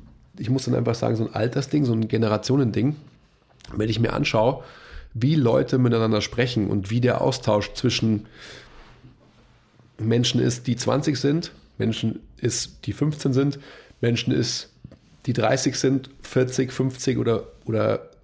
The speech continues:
sechzig, fünfundsechzig, siebzig sind, dann ist der natürlich komplett unterschiedlich, dieser Austausch. Logischerweise. Ähm, wenn man jetzt dieses höher, schneller, weiter und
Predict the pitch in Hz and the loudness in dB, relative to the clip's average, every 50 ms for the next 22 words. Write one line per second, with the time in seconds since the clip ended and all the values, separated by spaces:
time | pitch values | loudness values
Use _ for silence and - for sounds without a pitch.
0 | - _ - - 123 123 120 - - - 120 117 - 120 117 110 113 110 - - | -20 _ -4 -2 0 0 0 -2 -4 -4 -4 -2 0 0 0 0 0 -2 -2 -4
1 | 113 - - 190 190 190 - - - - - - - - - - - - - - | -4 -2 -2 -2 -2 -4 -6 -8 -6 -6 -6 -8 -8 -8 -12 -18 -20 -20 -20 -20
2 | - - - - _ - - - - 123 - - 123 123 127 123 - 135 120 123 | -20 -20 -20 -20 _ -10 -8 -6 -6 -4 0 2 2 2 2 2 0 0 -2 0
3 | - - 120 120 - 135 - - - - - - 110 131 - - 110 98 - - | 0 -2 -2 0 0 0 0 0 0 -2 -2 -2 0 -2 -2 -2 -4 -4 -4 -6
4 | 95 - - 95 92 98 - - 92 - - - 101 95 - - - - - - | -8 -8 -6 -4 -4 -2 -4 -4 -6 -6 -6 -6 -6 -6 -8 -10 -14 -20 -20 -20
5 | _ - - - - - 107 117 120 117 - 117 104 - - 170 160 - 101 95 | _ -20 -20 -10 -4 -2 0 0 0 0 -2 -2 -2 0 -2 -2 -2 -4 -8 -10
6 | - - - - - - - - - - - - - - - 120 110 113 113 110 | -10 -14 -20 -20 -20 -20 -20 -20 -20 -20 -20 -20 -20 -6 -2 0 2 2 2 2
7 | 113 110 113 113 113 110 117 - - - - - - - _ _ - - - - | 2 2 2 2 0 -2 -4 -8 -16 -20 -20 -20 -20 -20 _ _ -20 -20 -20 -20
8 | - - - - - - - - - - - 113 113 117 117 120 123 - - 131 | -20 -20 -20 -20 -20 -20 -20 -20 -20 -10 -4 -2 0 2 2 0 0 0 0 0
9 | 117 113 113 - - - - - - - - - - - - - - - - - | 2 0 0 -2 -4 -6 -8 -14 -20 -20 -20 -20 -20 -20 -20 -20 -20 -20 -20 -20
10 | - - - - - - - - - - - - 123 123 127 127 120 123 127 120 | -20 -20 -20 -20 -20 -20 -20 -20 -20 -10 -4 0 2 4 4 4 2 2 2 2
11 | 113 113 104 107 107 131 156 - - 120 110 107 110 113 110 - | 2 2 2 2 2 2 0 2 2 2 2 2 0 0 -2 -6